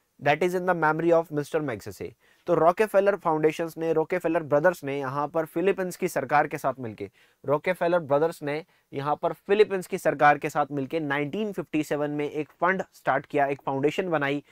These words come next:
that is the Ramon Magsaysay Award Foundation। अब इस अवार्ड का, इस अवार्ड फाउंडेशन का काम था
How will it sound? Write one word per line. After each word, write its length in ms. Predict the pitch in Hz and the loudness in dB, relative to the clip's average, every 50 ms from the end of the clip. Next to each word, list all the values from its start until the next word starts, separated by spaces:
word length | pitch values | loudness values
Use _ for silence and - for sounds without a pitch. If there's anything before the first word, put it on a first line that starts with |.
| _ _ _ _ - | _ _ _ _ -4
that 180 | 139 139 135 156 | -4 -2 -2 -2
is 120 | 147 135 | -4 -2
the 200 | 131 135 131 131 - - - _ _ - | -2 -2 -2 -2 -6 -12 -20 _ _ -4
Ramon 340 | - 156 156 175 180 180 175 160 | -2 0 0 0 0 0 0 -2
Magsaysay 480 | 147 131 - 156 139 - 160 147 151 147 _ _ _ _ _ _ 139 | -2 -2 -4 -6 -6 -4 -4 -4 -4 -6 _ _ _ _ _ _ -2
Award 440 | 139 139 143 143 139 143 151 151 143 _ _ _ _ - | 0 2 4 4 4 4 2 0 -4 _ _ _ _ -4
Foundation। 540 | 139 123 123 117 117 120 117 - - 98 95 - _ _ _ _ _ _ _ _ _ _ - | -4 -2 -2 -2 -4 -4 -6 -8 -12 -14 -14 -18 _ _ _ _ _ _ _ _ _ _ 2
अब 180 | 165 208 220 180 _ - | 4 4 4 2 _ -4
इस 140 | 180 190 - | -4 -4 0
अवार्ड 400 | - 165 160 156 165 185 185 - | 0 0 4 4 4 4 4 2
का, 260 | - 175 170 160 - - - | 2 2 2 2 0 -2 -4
इस 180 | 180 175 - | -4 -2 0
अवार्ड 260 | 165 160 170 202 214 - | 0 2 4 2 2 2
फाउंडेशन 460 | 180 170 170 170 175 - 180 170 175 | -2 -2 0 -2 -2 -2 -6 -4 0
का 120 | 175 170 | 0 0
काम 260 | 160 165 156 156 156 | 0 0 -2 -4 -4
था 240 | 147 - 147 147 156 | -4 -6 -6 -6 -6